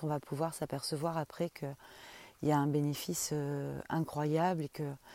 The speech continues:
c'est toujours cette histoire des avant et des après. Moi, j'aime bien, mais, euh, mais j'aime bien, sur certains, certaines dates clés,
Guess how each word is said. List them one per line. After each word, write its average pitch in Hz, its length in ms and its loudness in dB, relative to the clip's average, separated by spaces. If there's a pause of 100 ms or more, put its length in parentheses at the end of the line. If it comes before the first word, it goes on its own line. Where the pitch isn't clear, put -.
(1160)
c'est 208 640 12
toujours 226 300 6
cette - 220 2
histoire 220 440 8
des 185 300 8
avant 196 480 6
et 165 260 6
des 156 220 6
après. 147 360 0 (480)
Moi, 196 160 8
j'aime 185 260 8
bien, 180 400 4 (1600)
mais, 165 280 8
euh, 139 640 4 (720)
mais 180 140 12
j'aime 180 240 10
bien, 180 480 6
sur 151 400 4
certains, 175 720 4
certaines 165 460 4
dates 156 280 4
clés, 170 340 8